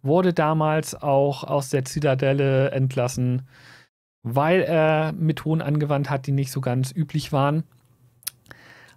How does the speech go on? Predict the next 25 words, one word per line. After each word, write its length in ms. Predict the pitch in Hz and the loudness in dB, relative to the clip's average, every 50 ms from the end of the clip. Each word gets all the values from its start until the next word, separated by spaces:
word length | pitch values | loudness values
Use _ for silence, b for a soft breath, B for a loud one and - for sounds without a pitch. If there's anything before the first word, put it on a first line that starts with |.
| B B - | B B -6
Allerdings 760 | - 127 143 160 170 170 165 175 170 175 180 190 180 - - | -2 0 2 2 2 2 4 4 4 4 4 2 0 0 -2
natürlich, 640 | 185 175 170 - 180 175 175 190 196 180 - - - | -2 -2 0 2 2 2 4 2 0 -2 -4 -10 -14
Sayora 520 | - - - 143 139 139 143 143 147 143 | -8 -4 -2 0 2 2 2 2 2 0
Mormont 400 | 143 139 131 127 120 123 127 160 | 2 2 2 2 2 2 0 0
ist 160 | - 127 - - | -2 -4 -4 -2
in 180 | 135 131 131 | -2 0 0
Ungnade 600 | 131 - 196 151 165 156 147 135 120 117 120 123 | -2 -2 0 2 2 2 2 2 0 0 0 0
gefallen. 400 | 127 127 - - 117 120 143 156 | -2 -4 -2 -2 0 0 2 2
Dem 100 | 147 135 | 2 2
hätte 200 | 131 143 135 - | 2 2 2 2
man 260 | 147 131 131 131 127 | 2 2 4 4 4
wohl 140 | 127 127 131 | 4 4 4
nicht 180 | 131 131 131 - | 4 2 2 0
mehr 100 | 127 117 | -2 0
geholfen. 520 | 123 107 117 113 110 117 - 170 165 156 | 0 0 0 0 0 0 0 0 -2 -2
Von 200 | - - 135 131 | 0 -2 0 0
daher 420 | 120 113 120 131 131 135 135 - - | 2 2 0 0 0 0 0 0 0
ist 120 | 131 131 | 0 0
er 80 | 165 147 | 2 2
in 60 | 147 | 2
der 120 | 143 135 | 2 0
Zitadelle 500 | - - - - 147 131 131 127 139 143 | -2 -2 0 0 2 2 4 4 4 2
schon 200 | 131 - - 120 | 0 0 -2 0
richtig 500 | 117 127 156 170 - - 160 151 135 165 | 0 0 0 -2 -2 -2 -2 -2 -2 -2
und 340 | - 131 131 131 131 131 | -2 0 2 2 2 0